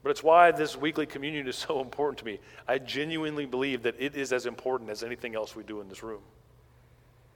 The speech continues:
No matter how the music goes, no matter how the sermon lands, or in many cases flops on the floor,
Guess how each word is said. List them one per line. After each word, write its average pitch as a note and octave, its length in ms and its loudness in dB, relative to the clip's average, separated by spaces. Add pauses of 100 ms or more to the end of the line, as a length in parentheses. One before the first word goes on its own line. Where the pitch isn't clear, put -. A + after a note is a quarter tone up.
(720)
No A2 80 -8
matter C3 220 8
how C3 140 6
the A#2 100 -2
music C#3+ 340 -4
goes, C3 460 0
no A2+ 60 -14
matter A#2+ 180 0
how B2 120 -2
the A2+ 80 -4
sermon A#2+ 300 -8
lands, B2 540 -2
or A2 160 -4
in G#2 100 -10
many A2+ 160 -8
cases A2 480 -10 (380)
flops A#2+ 480 0
on A2+ 140 -6
the F#2 80 -8
floor, A#2+ 520 0